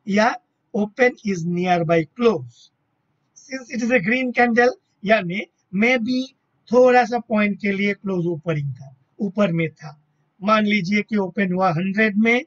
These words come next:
and close दिया हंड्रेड पॉइंट फ़ाइव ज़ीरो पे, तो एक छोटा सा small green candle बनाया।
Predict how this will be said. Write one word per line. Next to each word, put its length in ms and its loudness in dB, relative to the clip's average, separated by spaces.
and 200 -4
close 360 -4
दिया 300 -4
हंड्रेड 460 2
पॉइंट 300 -2
फ़ाइव 300 0
ज़ीरो 340 -6
पे, 200 -20
तो 80 0
एक 240 -2
छोटा 480 -8
सा 280 -10
small 640 2
green 300 -4
candle 380 -4
बनाया। 380 -12